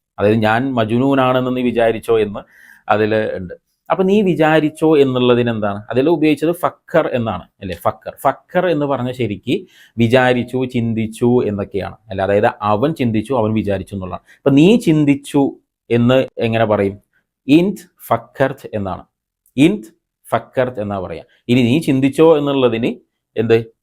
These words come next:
ഇൻത് ഫക്കർത്ത് എന്നുള്ള ചോദ്യ രൂപത്തിലാക്കിയാൽ മതി. ഇൻത് ഫക്കർത്ത്,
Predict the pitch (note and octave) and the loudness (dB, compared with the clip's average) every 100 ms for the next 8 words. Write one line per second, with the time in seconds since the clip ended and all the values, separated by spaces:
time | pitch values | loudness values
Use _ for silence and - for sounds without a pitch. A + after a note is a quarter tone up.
0 | _ - D3 G3+ A3 - _ - B2+ - | _ 2 4 4 0 -10 _ -4 -4 -4
1 | D3+ C#3+ C#3 B2 B2+ C3 A#2 A#2+ B2 B2+ | 0 0 -2 -4 -2 -2 0 2 2 2
2 | B2+ B2+ A#2+ G#2+ A#2 D3 - A3 A3 B3 | 2 0 0 -6 -6 -8 -4 -6 -4 -6
3 | - | -6